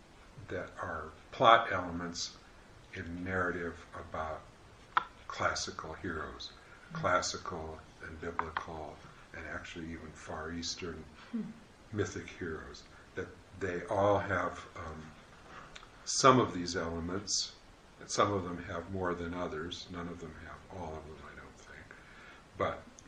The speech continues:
Speaker 1: so they're motifs, folklorists would say a motif, that appears in the life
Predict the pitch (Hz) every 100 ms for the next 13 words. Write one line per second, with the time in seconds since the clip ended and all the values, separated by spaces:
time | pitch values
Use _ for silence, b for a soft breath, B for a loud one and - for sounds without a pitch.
0 | - - - 107 98 101 98 92 98 104
1 | 98 - 147 95 92 - - - - -
2 | 98 90 90 85 - - 92 85 82 78
3 | - 120 - - B B B - - -
4 | - - - - - - - - 139 117
5 | - - - - 92 90 87 85 82